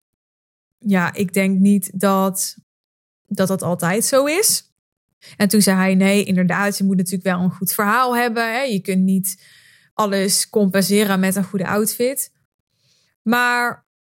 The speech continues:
ik denk wel dat, eh, Bas absoluut een punt heeft dat kleding heel bepalend kan zijn. Nou, laat ik eerst even beginnen met de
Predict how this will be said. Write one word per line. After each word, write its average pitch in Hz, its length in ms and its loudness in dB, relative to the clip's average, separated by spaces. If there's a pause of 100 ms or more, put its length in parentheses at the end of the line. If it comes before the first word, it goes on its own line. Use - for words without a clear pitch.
(460)
ik 302 200 -2
denk 220 200 0
wel 196 380 0
dat, 190 300 0
eh, - 160 -4
Bas 202 260 -2
absoluut 226 340 -4
een 196 140 0
punt 247 240 -2
heeft 196 500 -2
dat 214 640 -4 (320)
kleding 226 760 0
heel 220 520 0
bepalend 214 840 -2 (200)
kan 233 400 -2
zijn. 175 580 -2 (760)
Nou, 180 200 -2
laat 247 220 -2
ik 302 120 -10
eerst 320 340 -2
even 262 400 0
beginnen 302 500 -2
met 220 380 -2
de 202 420 0